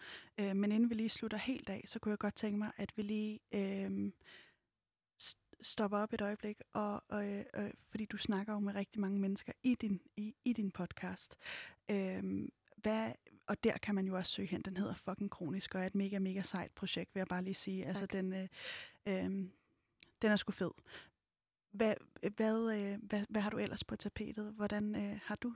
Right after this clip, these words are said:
Speaker 1: tænkt dig at, at, øh, øh, tage unges psykiske velbefindende alvorligt, som er kronisk syge?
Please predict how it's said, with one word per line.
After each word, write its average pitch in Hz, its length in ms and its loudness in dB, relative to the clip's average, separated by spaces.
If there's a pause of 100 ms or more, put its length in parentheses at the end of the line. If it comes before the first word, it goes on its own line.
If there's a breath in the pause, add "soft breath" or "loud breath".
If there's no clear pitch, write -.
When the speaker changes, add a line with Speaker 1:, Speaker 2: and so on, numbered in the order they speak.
Speaker 1:
tænkt - 260 -8
dig 208 180 -4
at, 202 400 -2
at, 208 280 -2
øh, 202 260 -2 (160)
øh, 214 340 -4 (340 loud breath)
tage 202 340 4
unges 220 720 2 (1040)
psykiske 220 600 0 (840)
velbefindende 202 680 0
alvorligt, 185 540 -4
som 190 200 -2
er 185 100 0 (380)
kronisk - 400 -6
syge? 208 220 -12